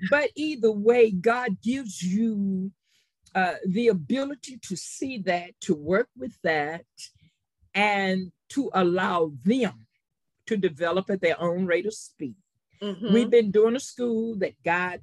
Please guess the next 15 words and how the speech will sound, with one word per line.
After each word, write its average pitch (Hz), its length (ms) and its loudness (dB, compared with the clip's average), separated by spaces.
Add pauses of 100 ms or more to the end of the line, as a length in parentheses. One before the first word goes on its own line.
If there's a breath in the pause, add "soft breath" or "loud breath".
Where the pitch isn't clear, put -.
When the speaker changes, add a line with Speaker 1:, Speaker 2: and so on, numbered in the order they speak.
(140)
Speaker 1:
gave 185 360 4
us 160 380 -4
the 165 140 -4
vision. 170 760 0
It 160 120 -6
was 156 160 -4
apostolic 160 880 -2
in 156 200 -2 (240)
focus, 170 760 -2
and, 127 240 -16 (640)
and 156 280 -4 (380)
it, 196 200 2 (180)
uh, 165 280 0 (100)
was 180 200 0
divinely 185 680 0